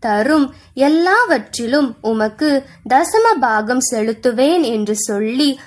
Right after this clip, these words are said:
பொருத்தனை பண்ணி கொண்டான். யாக்கோபு பிரயாணம் பண்ணி கீழ்திசையாரின் தேசத்தில் போய் சேர்ந்தான். அங்கே வயல்வெளியிலே ஒரு கிணற்றையும்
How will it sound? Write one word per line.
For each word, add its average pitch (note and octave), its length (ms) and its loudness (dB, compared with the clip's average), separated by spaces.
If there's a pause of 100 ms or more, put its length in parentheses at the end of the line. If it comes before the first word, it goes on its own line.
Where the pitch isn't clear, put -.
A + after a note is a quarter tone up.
(200)
பொருத்தனை G4 680 2
பண்ணி A3+ 400 0
கொண்டான். A3 680 0 (160)
யாக்கோபு B3+ 920 0 (160)
பிரயாணம் D4+ 640 0
பண்ணி A3 580 -4 (140)
கீழ்திசையாரின் A#3+ 1300 -2
தேசத்தில் B3+ 800 -4
போய் F#3+ 280 -2
சேர்ந்தான். G3+ 800 -6 (360)
அங்கே D4 680 0 (180)
வயல்வெளியிலே A3+ 1080 -2 (260)
ஒரு E4 220 2
கிணற்றையும் D4 880 -2